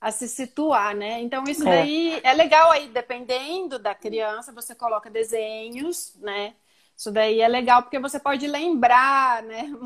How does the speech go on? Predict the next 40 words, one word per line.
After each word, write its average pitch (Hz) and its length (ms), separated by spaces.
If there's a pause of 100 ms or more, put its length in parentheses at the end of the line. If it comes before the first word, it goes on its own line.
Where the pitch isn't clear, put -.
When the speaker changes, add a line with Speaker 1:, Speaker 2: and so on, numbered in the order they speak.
(120)
Speaker 2:
Sim, 208 180
Speaker 1:
Mostrar 233 220
Speaker 2:
sim. 214 300
Speaker 1:
e - 20
lembrar. 247 680
Ó, - 40
lembra 339 520
Speaker 2:
E 208 100
Speaker 1:
que 359 60
a 392 40
gente 392 200
combinou? 277 1160
Speaker 2:
Sim. 190 680 (240)
E 220 80
por 247 160
isso 269 180
que - 80
eu 269 40
falo 208 360
que - 100
é 214 80
importante 208 640
a 208 60
criança 196 420
participar. 196 800 (680)
Porque 190 240
você - 80
fala 190 140
assim, 190 120
filho, 175 560 (100)
a 175 80
gente 190 320
combinou 202 520
que - 120
tal 214 280
hora 185 520
ia 185 140
fazer 180 240
uma 180 160
tarefa. 208 540